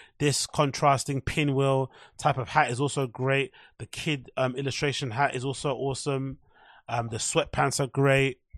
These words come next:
And of course, some of the t-shirts as well, I'm a big fan of as well. So yeah, big up Stray Rats. Love what they do.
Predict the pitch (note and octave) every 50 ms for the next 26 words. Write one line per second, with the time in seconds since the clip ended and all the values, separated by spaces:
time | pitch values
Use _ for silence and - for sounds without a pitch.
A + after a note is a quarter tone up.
0 | - _ _ _ _ _ - B2+ B2+ B2 A2+ G2 - - - D3 C#3 C#3 C3+ B2
1 | - - - - _ - - - _ - - D#3 C#3+ C#3 C3 A#2+ A2 - - D#3
2 | C#3+ - - C3 A2 - B2 G#2 G#2+ C3 C3 B2+ B2 A2+ G#2+ - _ _ _ _
3 | - A#2+ B2+ B2+ G#2 G2+ B2+ A2+ - - D3 B2+ A#2+ A2+ A2 G2+ G#2+ G#2 G#2+ B2
4 | A#2 G#2 - - A#2+ B2+ C#3 C3 A#2+ G2+ G#2 E3 D#3 F3 D#3+ - - - - D#3+
5 | D3+ C#3 C#3+ C#3+ C#3 - - - - - _ _ _ _ _ - - C3+ D3+ D#3+
6 | D#3 C#3+ D3+ C3+ C3+ C#3 C3 A#2 C#3+ C#3+ C#3 C#3 C#3 C3+